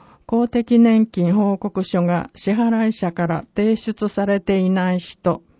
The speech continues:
四、市内在住の誰の扶養にもなっていない人。なお、令和七年度に市県民税の申告をした人には、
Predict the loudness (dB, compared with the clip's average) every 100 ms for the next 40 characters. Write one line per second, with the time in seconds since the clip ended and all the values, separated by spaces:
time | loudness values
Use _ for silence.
0 | _ _ _ _ _ _ _ -2 -2 -2
1 | -8 _ _ _ _ -12 -2 2 2 0
2 | 0 0 0 0 0 0 2 0 -2 -6
3 | -14 -4 -2 0 0 0 -2 -2 0 2
4 | 2 2 2 0 -2 -4 -2 0 0 0
5 | 0 -2 -6 -8 -6 -6 -8 _ _ _
6 | _ _ _ -4 -2 -2 -6 -16 -20 -4
7 | 0 0 2 0 0 0 0 0 0 0
8 | 0 0 -4 -10 -20 -6 -4 -4 -6 0
9 | 4 6 6 6 4 4 2 0 -2 -2
10 | 0 -2 -6 -4 -2 -2 -4 -6 -6 -6
11 | -2 0 0 0 -4